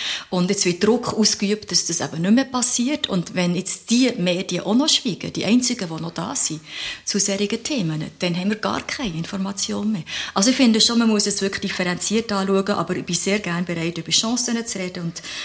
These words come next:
es gibt ein paar Sachen, die das Parlament jetzt schnell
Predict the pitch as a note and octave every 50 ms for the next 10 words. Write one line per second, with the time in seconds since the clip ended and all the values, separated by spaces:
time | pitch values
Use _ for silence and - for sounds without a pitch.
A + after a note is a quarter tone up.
0 | - - - - - G#3 F#3 G3 - - - - E3 E3+ F#3 F3 - E3+ F3 E3
1 | - G3 F#3 D#3+ D#3+ E3 - - - E3+ E3+ F3 E3 E3+ E3 E3 E3 - - -
2 | - - - - - E3 D3 D3+ F3+ A#3+ D4 D#4